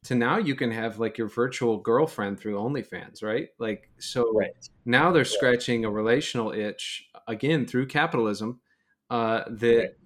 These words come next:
Speaker 2: Right.
Speaker 1: uh, really is designed by God to be satisfied in, in a meaningful, um, lifelong bond of, of love and charity and kindness and all the words you want to ascribe to it. So, uh,
Speaker 2: But
Speaker 1: I, I think you're absolutely right, Jacob.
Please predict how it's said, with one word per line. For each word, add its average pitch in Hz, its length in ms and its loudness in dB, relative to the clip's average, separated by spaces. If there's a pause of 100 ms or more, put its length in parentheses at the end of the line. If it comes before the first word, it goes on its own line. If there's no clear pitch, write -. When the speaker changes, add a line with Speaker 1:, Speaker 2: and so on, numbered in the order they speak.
Speaker 2:
Right. 120 140 -6
Speaker 1:
uh, 117 60 -2
really 127 640 2
is 113 160 -2
designed 113 540 -4
by 107 140 -2
God 107 340 -4
to 110 80 -10
be 107 100 -6
satisfied 104 760 -4
in, 107 280 -8
in 107 120 -8
a 104 60 -6
meaningful, 101 760 -6 (120)
um, 95 360 -12 (300)
lifelong 104 460 -8
bond 101 340 -6
of, - 360 -12
of - 400 -14 (920)
love 117 320 2
and 107 180 -2 (120)
charity 127 680 0
and 92 260 -8
kindness 131 540 -6
and 104 100 -2
all 120 120 0
the 127 80 -4
words 117 220 -2
you 113 80 -8
want 110 160 -6
to 107 40 -10
ascribe 117 380 -6
to 101 140 -10
it. - 120 -12
So, 110 320 -4 (500)
uh, 113 260 4
Speaker 2:
But - 180 2
Speaker 1:
I, 123 100 2 (160)
I 127 40 -6
think 160 180 0
you're 117 100 2
absolutely 131 460 2
right, 120 260 0
Jacob. - 360 -12